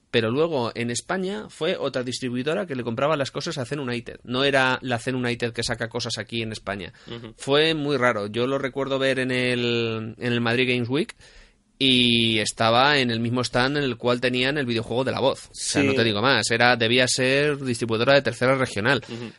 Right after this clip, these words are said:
Speaker 1: Pero era Zen United quien lo distribuyó y lo distribuyó francamente mal. O sea, estamos hablando de que hubo movidas de todo estilo. Ya no sabían qué excusa poner para el año y pico de retraso. Y bueno,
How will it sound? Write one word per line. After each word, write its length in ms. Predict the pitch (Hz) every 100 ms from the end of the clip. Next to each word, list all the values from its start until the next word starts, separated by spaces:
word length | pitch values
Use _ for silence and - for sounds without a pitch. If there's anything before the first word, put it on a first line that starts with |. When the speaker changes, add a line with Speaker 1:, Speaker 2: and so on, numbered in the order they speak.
| _ _
Speaker 1:
Pero 380 | 135 120 120 120
era 240 | 131 147
Zen 200 | 139 143
United 420 | 139 127 139 175 -
quien 140 | 127
lo 80 | 120
distribuyó 580 | 120 - 117 113 127 196 - - - _
y 160 | - 131
lo 80 | 117
distribuyó 420 | 110 - 104 107
francamente 500 | 113 113 107 107 98
mal. 280 | 101 107 - _
O 60 |
sea, 140 | - 101
estamos 360 | 110 104 107
hablando 300 | 107 107 113
de 100 | 110
que 80 | 104
hubo 140 | 107 113
movidas 400 | 107 104 113 113
de 100 | 110
todo 160 | 117
estilo. 320 | 98 - 127
Ya 140 | 107 110
no 80 | 120
sabían 340 | 120 120 120
qué 80 | 113
excusa 320 | - 123 110
poner 280 | 113 127 117 - - _
para 160 | 107 107
el 80 | 104
año 160 | 120
y 40 | 117
pico 240 | 123 120
de 100 | 117
retraso. 580 | 120 120 139 127 135 175 - _ _
Y 100 | 131
bueno, 320 | 113 139 120